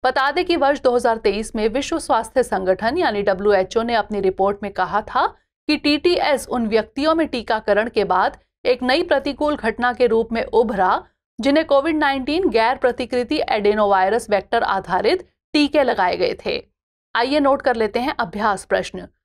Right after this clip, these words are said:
कोविशील्ड के बारे में निम्नलिखित कथनों पर विचार कीजिए। एक, कोविड नाइनटीन के लिए एस्ट्राजेनेका द्वारा बनाई गई वैक्सीन कोविशील्ड से टीटीएस नामक बीमारी का दुर्लभ खतरा है।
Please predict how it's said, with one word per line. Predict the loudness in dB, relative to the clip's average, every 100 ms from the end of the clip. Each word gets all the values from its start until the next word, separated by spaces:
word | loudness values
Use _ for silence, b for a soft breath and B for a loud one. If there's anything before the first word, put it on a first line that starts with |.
| _ _
कोविशील्ड | 2 2 2 2 2 0
के | 0 0
बारे | 2 0
में | -2
निम्नलिखित | -4 -4 -2 -2 -2
कथनों | -4 -4 -6
पर | -4 -2
विचार | -2 0 -2
कीजिए। | -2 -10 -8 -10 -10 _ _ _
एक, | 2 4 4 -2
कोविड | 0 0 2 0
नाइनटीन | -2 -2 -2 -2
के | 0
लिए | 0 0
एस्ट्राजेनेका | 0 -2 -2 0 0 0 -2 0
द्वारा | 2 0
बनाई | 0 0 2 2
गई | 2 2
वैक्सीन | 0 -2 -8 -6 -4
कोविशील्ड | 2 2 0 -6 -6 -4 -6
से | -2 0 0 -2 b _ -2
टीटीएस | 0 2 2 2 2
नामक | 0 0 -2
बीमारी | -2 0 2 2
का | 0 -2
दुर्लभ | 0 0 0 0
खतरा | -6 -4 -2
है। | -2 -4 -6